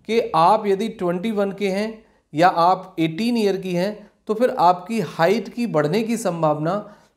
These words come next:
मिनिमम है, यानी एक से तीन सेंटीमीटर मैक्सिमम बढ़ पाएगी फिर,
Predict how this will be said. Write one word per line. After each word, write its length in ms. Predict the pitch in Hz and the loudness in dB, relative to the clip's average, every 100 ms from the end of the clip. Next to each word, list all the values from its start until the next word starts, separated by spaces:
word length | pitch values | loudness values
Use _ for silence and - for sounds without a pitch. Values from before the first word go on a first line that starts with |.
| 143 | -4
मिनिमम 520 | 151 175 226 240 214 | 0 2 2 2 2
है, 280 | 190 214 190 | 0 0 0
यानी 200 | 202 220 220 | 0 -2 0
एक 280 | 185 220 - | 0 -2 -2
से 160 | 214 | 0
तीन 300 | 220 190 214 | 0 -2 -4
सेंटीमीटर 560 | 208 185 185 185 175 190 | -2 -2 -2 -6 -4 -2
मैक्सिमम 440 | 175 147 160 165 | -2 -2 -2 2
बढ़ 160 | 147 147 | 2 2
पाएगी 400 | 185 165 151 156 | 2 0 0 -4
फिर, 300 | 165 208 | -2 -4